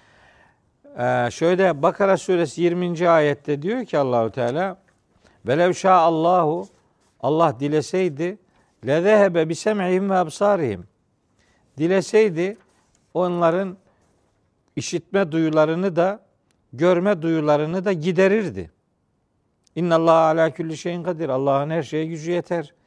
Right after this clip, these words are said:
Dileseydi Allah bunu yapardı ama yapmadı.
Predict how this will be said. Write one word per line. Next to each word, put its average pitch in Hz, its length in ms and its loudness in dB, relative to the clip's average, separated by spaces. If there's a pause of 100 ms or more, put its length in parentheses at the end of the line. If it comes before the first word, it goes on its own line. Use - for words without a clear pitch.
(400)
Dileseydi 175 640 2
Allah 175 320 2
bunu 180 160 -2
yapardı 170 420 -2
ama 151 160 0
yapmadı. 196 400 0